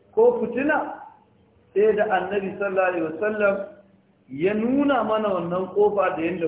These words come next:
kuma za mu toshe ta. To, sannan muka yi karatu cikin ninka ai-, wato lada. Idan mutum ya yi aikin lada a musulunci,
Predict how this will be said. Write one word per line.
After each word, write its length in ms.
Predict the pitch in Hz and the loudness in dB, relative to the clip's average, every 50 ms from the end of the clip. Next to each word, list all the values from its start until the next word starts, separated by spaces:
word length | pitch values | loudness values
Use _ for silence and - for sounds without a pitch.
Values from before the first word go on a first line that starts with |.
| 165 160 | -4 -4
kuma 160 | 156 156 156 | -6 -4 0
za 180 | 156 165 165 | 2 2 2
mu 140 | 165 160 160 - - - | 2 0 -4 -8 -4 0
toshe 420 | 175 165 165 - - 123 107 - | 2 2 2 0 -4 -10 -12 -14
ta. 100 | - - - - _ _ _ _ _ _ _ _ _ _ _ _ _ _ _ _ _ _ _ _ _ _ _ _ _ _ _ _ _ _ | -16 -20 -20 -20 _ _ _ _ _ _ _ _ _ _ _ _ _ _ _ _ _ _ _ _ _ _ _ _ _ _ _ _ _ _
To, 100 | 107 110 - | -18 -8 -4
sannan 640 | 139 131 135 151 175 202 214 220 214 - - - - - - - _ _ _ _ _ _ _ _ _ - - _ _ _ | -2 -2 0 0 2 2 2 2 0 -4 -8 -12 -14 -18 -20 -20 _ _ _ _ _ _ _ _ _ -20 -20 _ _ _
muka 260 | - 165 196 196 214 | -8 -6 -4 -2 0
yi 120 | 202 202 196 - | 0 0 0 0
karatu 500 | 202 175 175 170 160 165 - 196 202 196 190 - | 0 2 2 2 2 0 -2 -4 -6 -8 -8 -10
cikin 520 | 240 240 - - 262 254 247 247 254 247 - - - _ _ _ _ - - - - _ - - _ - | -12 -12 -10 -6 -4 -4 -4 -6 -8 -12 -14 -16 -20 _ _ _ _ -20 -20 -20 -20 _ -20 -20 _ -12
ninka 880 | 147 165 202 233 277 294 294 294 285 - 269 254 226 202 - - - - - - - _ _ _ _ _ _ _ _ _ _ _ _ _ | -6 -4 0 0 2 2 2 0 0 0 2 2 2 2 0 -2 -6 -12 -16 -20 -20 _ _ _ _ _ _ _ _ _ _ _ _ _
ai-, 240 | 175 202 220 208 180 | 0 2 2 2 2
wato 440 | 170 180 175 175 - - - 165 165 160 | 2 4 4 4 2 2 0 0 2 2
lada. 720 | 175 185 185 185 185 185 190 190 185 185 185 - - - - - _ _ _ _ _ _ _ _ _ _ _ _ _ _ _ _ _ - | 4 4 4 4 4 4 4 4 2 2 -2 -6 -12 -16 -20 -20 _ _ _ _ _ _ _ _ _ _ _ _ _ _ _ _ _ -10
Idan 380 | 180 185 180 226 254 277 285 | -8 -2 0 0 0 0 0
mutum 380 | 269 254 - - 226 247 240 220 | -2 -2 -4 -4 -6 -6 -6 -4
ya 160 | 208 208 208 | -4 -4 -4
yi 60 | 208 | -2
aikin 520 | 202 214 208 214 - 208 208 185 170 165 165 | 0 0 2 0 0 -2 -2 -2 -2 2 4
lada 560 | 175 180 185 185 185 185 185 185 185 185 185 - - - _ _ _ _ _ _ - - _ _ _ - | 4 6 6 4 4 4 2 2 2 0 -4 -8 -14 -18 _ _ _ _ _ _ -20 -20 _ _ _ -4
a 100 | 156 165 | -4 -2
musulunci, 960 | 180 202 190 185 214 214 220 240 269 294 302 294 294 277 220 165 - - | -2 -2 -2 -2 -2 0 0 2 2 2 0 0 -2 -4 -4 -4 -8 -10